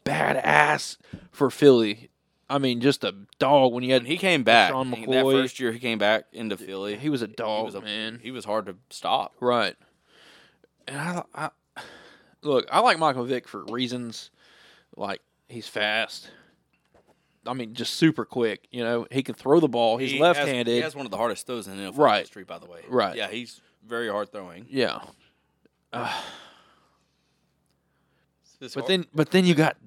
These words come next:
Speaker 2: You
Speaker 1: freaking
Speaker 2: think
Speaker 1: Tom
Speaker 2: of
Speaker 1: Brady
Speaker 2: the
Speaker 1: and then
Speaker 2: goat.
Speaker 1: Warren Moon, like,
Speaker 2: Warren Moon was a legend.
Speaker 1: Oh, man, for sure.
Speaker 2: And Tom Brady's the goat. And it's hard. Michael Vick is a fan favorite,
Speaker 1: Right.
Speaker 2: obviously. You know, everybody
Speaker 1: Right.
Speaker 2: wants the cool, flashy quarterback.
Speaker 1: Right. And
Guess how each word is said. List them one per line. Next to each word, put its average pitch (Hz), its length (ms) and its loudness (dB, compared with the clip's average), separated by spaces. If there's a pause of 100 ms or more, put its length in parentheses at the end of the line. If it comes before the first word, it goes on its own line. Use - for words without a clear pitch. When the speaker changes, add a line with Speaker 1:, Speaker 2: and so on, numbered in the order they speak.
Speaker 2:
You 233 120 -4
Speaker 1:
freaking 143 160 -4
Speaker 2:
think 120 140 -4
Speaker 1:
Tom 151 260 4
Speaker 2:
of - 20 -2
Speaker 1:
Brady 147 300 8
Speaker 2:
the 143 80 4
Speaker 1:
and 143 100 4
then 180 80 0
Speaker 2:
goat. 196 180 -2
Speaker 1:
Warren 196 300 -2
Moon, 247 400 6
like, 165 300 0 (640)
Speaker 2:
Warren 120 220 2
Moon 120 160 0
was 113 120 -4
a 113 80 -4
legend. 120 520 0
Speaker 1:
Oh, 123 220 0
man, 123 280 2
for 120 140 -8
sure. 127 460 0 (200)
Speaker 2:
And 92 120 -18
Tom 95 240 -6
Brady's 98 280 -6
the 117 140 -12
goat. 90 400 -12 (340)
And 113 160 -12
it's 98 140 -12
hard. 95 300 -6 (680)
Michael 175 260 -2
Vick 160 260 -6
is 101 140 -12
a 92 80 -12
fan 131 300 -8
favorite, 90 460 -16 (320)
Speaker 1:
Right. 131 300 4
Speaker 2:
obviously. 78 420 -12 (120)
You 113 100 -18
know, 107 60 -10
everybody 120 380 -6
Speaker 1:
Right. 82 100 -8
Speaker 2:
wants 117 180 -16
the 117 80 -18
cool, 117 260 -20
flashy 110 440 -8
quarterback. 110 800 -8 (240)
Speaker 1:
Right. 101 460 -2 (160)
And 135 240 -8